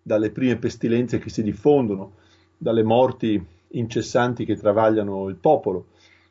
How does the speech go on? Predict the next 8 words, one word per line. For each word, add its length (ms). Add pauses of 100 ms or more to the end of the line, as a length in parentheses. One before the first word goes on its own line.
(160)
Ebbene, 340
lo 100
convincono, 880
ne 140
convincono 580
una 120
parte 480
che 280